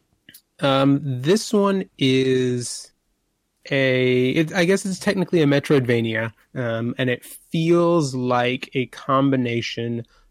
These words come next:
of Hollow Knight with Trine, with a little bit of Ori thrown in.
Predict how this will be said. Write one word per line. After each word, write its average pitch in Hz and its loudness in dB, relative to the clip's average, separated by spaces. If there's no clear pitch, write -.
of 110 -2
Hollow 165 4
Knight 175 -2
with 120 0
Trine, 113 0
with 127 2
a 131 2
little 135 2
bit 131 4
of 123 0
Ori 120 2
thrown 110 -4
in. - -10